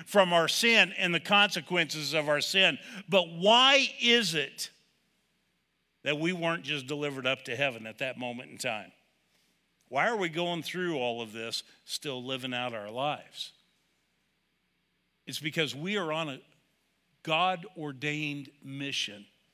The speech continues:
to be his representatives in this world and to beg, to implore, to plead with the people in our sphere of influence, the people we work with,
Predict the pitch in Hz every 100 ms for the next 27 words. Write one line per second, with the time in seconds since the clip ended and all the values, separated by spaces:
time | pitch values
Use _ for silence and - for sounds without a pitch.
0 | _ _ _ _ _ - 139 175 160 160
1 | 110 156 156 151 120 160 175 165 131 123
2 | 139 127 120 113 139 135 135 107 - _
3 | _ _ _ _ _ _ _ _ _ _
4 | _ _ _ - 139 127 123 - 165 160
5 | 165 127 123 - _ _ _ _ _ _
6 | - 147 135 127 - 170 165 160 127 120
7 | - _ _ _ _ _ _ - 127 -
8 | 170 170 165 131 110 - - _ _ _
9 | _ _ _ _ _ _ 143 139 135 202
10 | 208 165 147 147 165 151 - 180 185 151
11 | 127 170 165 - 123 110 107 - - _
12 | _ _ _ _ - 123 208 165 160 139
13 | 131 127 160 156 131 113